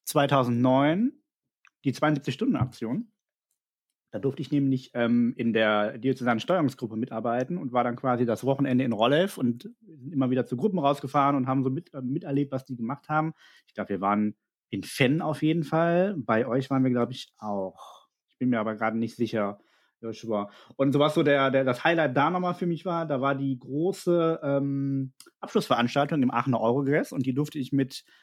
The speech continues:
der Alex Horster zusammen moderieren. Und wir hatten vor, uns vorher überlegt, ah, was brauchen wir denn da, was kommen da für Gäste und eine tolle Band brauchen wir natürlich, dass das cool wird. Und dann hatten wir tatsächlich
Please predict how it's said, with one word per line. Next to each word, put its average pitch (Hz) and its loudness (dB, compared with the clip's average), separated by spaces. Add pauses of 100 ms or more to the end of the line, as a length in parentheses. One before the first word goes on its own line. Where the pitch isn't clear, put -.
(120)
der 117 0
Alex 127 0
Horster 165 -4
zusammen 131 0
moderieren. 139 2 (1040)
Und 123 2
wir 117 2
hatten 131 0
vor, 151 0
uns 120 -6
vorher 160 0
überlegt, 131 0
ah, 151 0
was 131 -8
brauchen 151 -8
wir 147 -2
denn 139 0
da, 135 -2
was 131 -10
kommen 143 -2
da 135 0
für 143 -2
Gäste 135 0
und 127 0
eine 127 0
tolle 147 0
Band 143 0
brauchen 139 2
wir 139 2
natürlich, 135 -2
dass 135 -14
das 131 -12 (120)
cool 151 -2
wird. 139 -2 (400)
Und 120 -6
dann 123 2
hatten 151 0
wir 147 4
tatsächlich 151 -2